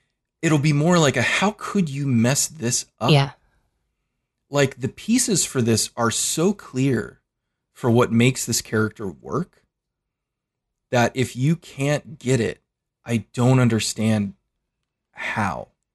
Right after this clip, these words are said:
Speaker 1: Like, how could you not? Um, so I guess it's worth mentioning that the showrunners of the show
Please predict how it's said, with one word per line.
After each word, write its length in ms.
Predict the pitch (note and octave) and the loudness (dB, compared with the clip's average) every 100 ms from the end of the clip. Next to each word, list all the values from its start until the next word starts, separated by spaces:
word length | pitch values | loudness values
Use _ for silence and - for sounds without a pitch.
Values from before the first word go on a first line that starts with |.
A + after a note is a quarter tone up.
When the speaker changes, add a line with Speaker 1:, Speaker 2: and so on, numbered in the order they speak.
| _ _ _ _ _ _ | _ _ _ _ _ _
Speaker 1:
Like, 140 | A#2+ - - | -6 -6 -6
how 240 | - C3+ | -2 0
could 460 | B2+ - D3 A#2+ - | -2 -2 0 0 0
you 100 | B2 | 2
not? 400 | G2+ G2+ F#2 - _ _ _ _ _ _ _ - | 2 0 -6 -14 _ _ _ _ _ _ _ -4
Um, 400 | A#2+ A#2 A2+ - _ | 2 4 4 0 _
so 140 | - | -2
I 40 | D3 | 2
guess 160 | F#3 G#3 | 2 0
it's 120 | G3 | -2
worth 140 | F3+ | 0
mentioning 440 | C#3+ C3 C3 B2+ A#2 | 0 0 0 2 0
that 140 | G#2 | -2
the 60 | A2+ | -4
showrunners 520 | - E3 D#3+ C3 A2+ | 0 2 4 2 0
of 60 | G#2+ | -2
the 60 | |
show 520 | - - G2 A2 F#2+ | -2 -2 -2 -4 -6